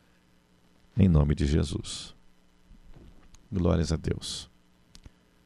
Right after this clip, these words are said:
Algumas palavras para a nossa meditação,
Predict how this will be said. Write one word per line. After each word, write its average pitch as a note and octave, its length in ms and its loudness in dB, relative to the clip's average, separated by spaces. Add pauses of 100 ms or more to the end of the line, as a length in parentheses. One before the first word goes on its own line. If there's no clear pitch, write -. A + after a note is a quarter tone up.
(1200)
Algumas C3+ 320 2
palavras F2+ 480 4
para E2+ 140 2
a - 20 2
nossa D#2+ 280 2
meditação, D#2 720 0